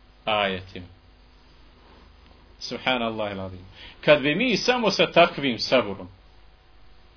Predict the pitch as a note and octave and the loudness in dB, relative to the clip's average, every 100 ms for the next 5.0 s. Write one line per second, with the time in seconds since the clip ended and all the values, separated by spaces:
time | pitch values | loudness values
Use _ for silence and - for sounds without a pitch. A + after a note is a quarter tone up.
0 | - - - - - F3+ F#3+ D#3+ C3 C#3+ | -20 -20 -20 -14 0 6 8 6 2 -2
1 | C#3 C3 A2 G#2 G#2 - - - - - | -2 -4 -4 -8 -12 -12 -18 -20 -20 -20
2 | - - - - - - - - - - | -20 -20 -20 -20 -20 -20 -20 -20 -16 2
3 | A#3 B3+ A#3 B3 C#4 G3 - D3 G#2 G2 | 6 6 6 6 6 6 4 -2 -2 -6
4 | - - C#3 F#3 A#3 D#4+ - C4+ D#3+ G2+ | -16 -16 4 8 8 6 4 2 2 -2